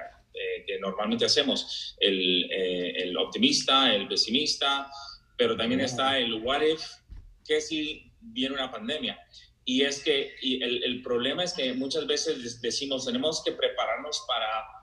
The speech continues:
Speaker 1: eh, para una crisis o una pandemia negativamente". O sea, ¿qué pasa si viene una pandemia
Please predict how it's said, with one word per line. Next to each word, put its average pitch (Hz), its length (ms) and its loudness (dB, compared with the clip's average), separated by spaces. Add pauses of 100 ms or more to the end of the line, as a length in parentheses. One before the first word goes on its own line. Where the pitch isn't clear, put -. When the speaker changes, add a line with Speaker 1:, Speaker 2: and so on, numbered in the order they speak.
(440)
Speaker 1:
eh, 110 320 0
para 117 240 0
una 151 340 2 (260)
crisis 170 880 -4 (120)
o 120 120 2
una 165 260 2
pandemia 143 760 -2 (380)
negativamente". 131 800 0
O - 40 -4
sea, - 260 -2 (220)
¿qué 143 100 -6
pasa 160 300 -2
si 135 160 -6
viene 139 180 -2
una 151 200 -4
pandemia 127 520 -2